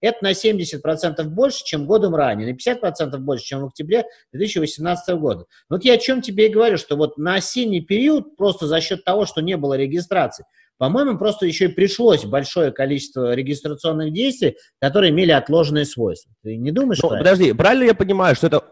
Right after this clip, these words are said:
Speaker 2: общая картина, а, и вторичка, и нежильё, вообще туда всё они сложили?
Speaker 1: Нет, Д Д У это у тебя только
Speaker 2: А, договор долевого участия.
Speaker 1: Договор
Speaker 2: Заключен-,
Speaker 1: долевого
Speaker 2: а, на нежильё. А, извиняюсь, да.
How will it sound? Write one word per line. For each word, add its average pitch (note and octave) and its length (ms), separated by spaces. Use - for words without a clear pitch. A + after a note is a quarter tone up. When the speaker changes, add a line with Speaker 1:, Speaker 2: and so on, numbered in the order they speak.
Speaker 2:
общая E3 580
картина, C#3 720
а, A#2 240
и C#3+ 80
вторичка, D3+ 720
и B2 220
нежильё, B2+ 600
вообще C3+ 300
туда B2 280
всё D#3 340
они G2+ 180
сложили? E2+ 520
Speaker 1:
Нет, A#2 360
Д C3 100
Д C3+ 200
У F#3 260
это D3 260
у D3 80
тебя D3 300
только D3+ 340
Speaker 2:
А, C#3 60
договор C#3 320
долевого F3 280
участия. A2 540
Speaker 1:
Договор G2+ 280
Speaker 2:
Заключен-, - 60
Speaker 1:
долевого A2 280
Speaker 2:
а, - 20
на D3 60
нежильё. C#3 560
А, G2+ 260
извиняюсь, G2+ 560
да. E2+ 160